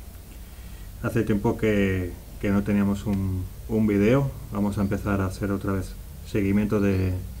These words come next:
de video, realización de videos de artículos que tenemos en la tienda. Vamos a empezar,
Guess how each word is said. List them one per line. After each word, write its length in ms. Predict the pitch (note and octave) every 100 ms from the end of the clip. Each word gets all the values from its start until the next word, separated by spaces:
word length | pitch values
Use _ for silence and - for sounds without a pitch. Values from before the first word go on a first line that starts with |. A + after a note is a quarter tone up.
| - - - - - - - - - - -
de 160 | A2
video, 260 | G#2 G2 A#2+
realización 480 | A2 G2 G2+ F#2+ G#2+
de 80 | G2+
videos 320 | G2 G#2 G2
de 380 | G2 F#2+ F#2 F#2
artículos 540 | F2+ - C3+ D3+ D3
que 100 | -
tenemos 480 | G2 G2+ A2+ G#2 -
en 60 | G2
la 100 | F#2
tienda. 460 | C3+ D3+ D#3+ F3 - - - - - - - - - - - - -
Vamos 240 | A#2 B2+
a 40 | C3+
empezar, 540 | A#2+ B2+ C#3 D3+ D#3